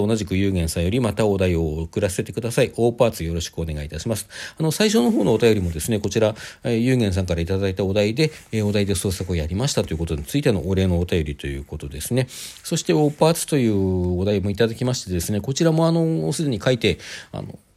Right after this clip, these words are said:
朗読しておりますので、よろしかったらお聞きください。まあ、もしまだでしたらね、もう聞いていたらそれで、あの、もちろん良いのですけれども、もしまだ聞いていないということでしたら、えー、タイトルがですね、うーん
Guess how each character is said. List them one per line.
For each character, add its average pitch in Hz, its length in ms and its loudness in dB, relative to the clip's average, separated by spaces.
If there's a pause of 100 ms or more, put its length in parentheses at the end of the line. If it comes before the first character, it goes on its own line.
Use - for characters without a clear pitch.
(320)
朗 117 100 2
読 104 200 -2
し - 80 -2
て - 100 -2
お 117 60 2
り 120 80 -2
ま 127 120 0
す 120 120 -4
の 92 100 0
で、 95 200 2
よ 101 100 0
ろ 107 40 -4
し 98 60 -6
か 90 80 -6
っ 90 40 -6
た - 140 -4
ら 156 80 4
お 117 80 0
聞 92 200 -10
き - 200 -16
く - 140 -8
だ 90 140 0
さ - 380 -2
い。 92 180 0
ま 131 100 -2
あ、 131 40 -2
も 151 160 0
し 123 120 0
ま 117 100 6
だ 113 100 4
で 85 120 -2
し - 80 -4
た 76 100 -6
ら 76 60 -4
ね、 104 120 -2
も 135 320 0
う - 20 -2
聞 170 160 -2
い 156 40 2
て - 100 -2
い - 40 2
た 170 100 4
ら 95 100 0
そ 87 120 -4
れ 87 80 2
で、 87 140 0 (260)
あ 90 60 -4
の、 92 60 0
も 87 120 0
ち - 80 -2
ろ 85 80 0
ん 80 60 0
良 82 140 0
い 80 80 0
の 73 140 -6
で 73 80 -8
す - 100 -10
け 104 120 -2
れ 101 60 -6
ど 110 80 -2
も、 110 200 -2
も 120 100 -6
し 104 120 -6
ま 110 100 -4
だ 87 120 -6
聞 - 160 -8
い 90 40 -2
て 120 120 -6
い 117 40 -2
な 135 80 -2
い 165 60 -2
と 156 100 -6
い - 20 -6
う - 20 -6
こ 87 60 -4
と 92 100 -2
で 87 100 0
し - 80 -6
た 90 80 0
ら、 85 120 0 (300)
え 104 140 0
ー、 95 60 -4
タ - 120 -2
イ 180 60 2
ト 190 100 -4
ル 196 100 4
が 185 100 2
で 120 80 0
す 95 120 -4
ね、 82 200 -2 (760)
う 110 40 -6
ー - 20 -4
ん 98 640 -6